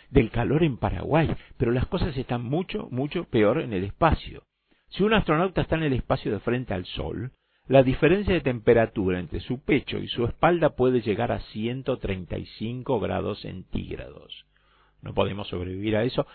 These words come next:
ni podemos vivir cómodamente ni siquiera con un traje. El espacio, bajo la luz solar constante,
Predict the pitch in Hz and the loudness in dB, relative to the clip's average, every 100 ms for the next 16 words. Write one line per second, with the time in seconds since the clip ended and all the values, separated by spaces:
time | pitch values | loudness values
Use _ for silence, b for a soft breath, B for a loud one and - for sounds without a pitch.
0 | b 151 143 139 131 147 175 117 113 127 | b 4 8 8 8 6 4 2 0 0
1 | 135 131 123 117 117 135 143 101 95 113 | 0 0 0 0 -4 -2 -4 -4 -2 -2
2 | 123 101 87 80 95 - 73 _ _ _ | -2 -4 -6 -4 -4 -8 -20 _ _ _
3 | _ _ _ _ _ _ _ _ _ 123 | _ _ _ _ _ _ _ _ _ 2
4 | 143 - 190 - - 101 131 202 - _ | 2 2 -2 -2 -2 -2 -2 -4 -14 _
5 | _ - 98 - 98 95 92 113 - 101 | _ 0 0 2 -2 0 0 0 2 2
6 | 104 110 113 104 - 113 - 165 117 104 | 4 4 2 -2 -8 -6 2 2 2 -4
7 | 170 | -4